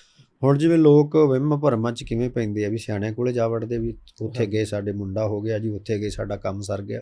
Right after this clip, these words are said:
Speaker 2: ਜੀ, ਜੀ, ਹਾਂਜੀ, ਹਾਂ।
Speaker 1: ਤੇ ਗੁਰੂ ਨਾਨਕ ਦੇਵ ਜੀ ਮਹਾਰਾਜ ਕਹਿੰਦੇ, "ਪੁੱਤ ਤੁਸੀਂ ਆਓ, ਮੈਂ ਤੁਹਾਡੇ ਸਾਰੇ ਹੀ ਸਵਾਰ ਦਿੰਨਾ ਹੈ।
Speaker 2: ਹੂੰ।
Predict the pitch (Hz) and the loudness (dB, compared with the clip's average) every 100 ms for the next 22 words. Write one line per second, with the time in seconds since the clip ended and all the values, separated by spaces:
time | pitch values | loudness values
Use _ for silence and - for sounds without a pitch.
0 | 120 127 120 104 101 95 98 101 - - | -12 -12 -10 -10 -12 -12 -14 -18 -20 -20
1 | _ _ 170 165 160 147 127 139 156 160 | _ _ 0 4 4 4 4 4 2 2
2 | 160 160 160 139 143 151 151 160 143 135 | 2 2 2 2 2 0 -2 -2 -2 -2
3 | 160 147 147 156 143 110 123 147 147 147 | -2 -4 -4 0 2 4 2 2 0 -2
4 | 120 113 127 135 - 113 160 156 135 107 | -6 -4 -2 -2 -2 0 0 0 0 0
5 | 95 98 92 139 143 113 110 110 | 0 -6 -6 -6 -6 -8 -14 -18